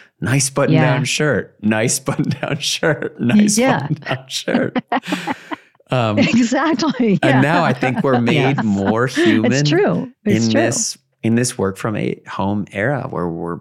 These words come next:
Speaker 1: we're made more human just
Speaker 3: Mm-hmm.
Speaker 1: by a little window into our personal lives. Our final question,
Speaker 3: Yeah.
Speaker 1: uh, is
Speaker 3: Absolutely.
Speaker 1: uh, if you were to meet a younger version of yourself,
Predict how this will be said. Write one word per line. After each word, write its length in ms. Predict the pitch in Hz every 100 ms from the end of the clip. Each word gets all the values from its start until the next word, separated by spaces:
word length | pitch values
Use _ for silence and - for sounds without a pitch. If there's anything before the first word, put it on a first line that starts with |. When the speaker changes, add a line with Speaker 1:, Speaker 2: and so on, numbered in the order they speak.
| -
Speaker 1:
we're 160 | 101 95
made 320 | 95 90 95
more 160 | 104 92
human 400 | - 95 90 87
just 280 | 98 101
Speaker 3:
Mm-hmm. 80 | -
Speaker 1:
by 440 | 185 95 95 90 160
a 100 | 90
little 240 | 95 104 95
window 420 | 95 117 98 92
into 420 | - 95 92 98
our 220 | 98 95 95
personal 560 | _ - 95 - 101
lives. 540 | 95 - - - - - _
Our 40 | 120
final 300 | - 135 127
question, 520 | - - - 98 120 - - - _
Speaker 3:
Yeah. 240 | 170 160 170
Speaker 1:
uh, 300 | 90 90 85 -
is 340 | 101 92 92
Speaker 3:
Absolutely. 800 | 160 175 - 165 208 247 165 175 _ -
Speaker 1:
uh, 220 | 92 -
if 160 | 117 127
you 80 |
were 140 | 139 151
to 180 | 147 117
meet 380 | 101 104 110 -
a 80 | 104
younger 400 | 95 98 98 104
version 420 | 90 90 90 107
of 140 | 104 107
yourself, 600 | 110 - 131 131 -